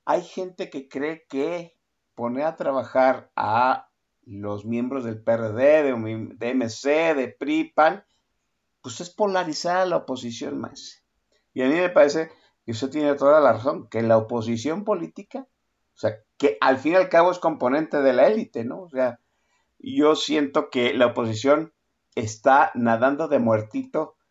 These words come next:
en este sexenio. Se manifiesta cuando necesita hacerlo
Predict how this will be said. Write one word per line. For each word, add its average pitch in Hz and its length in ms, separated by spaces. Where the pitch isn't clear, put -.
en 101 180
este 117 200
sexenio. 104 560
Se 131 180
manifiesta 156 720
cuando 156 240
necesita 147 680
hacerlo 180 580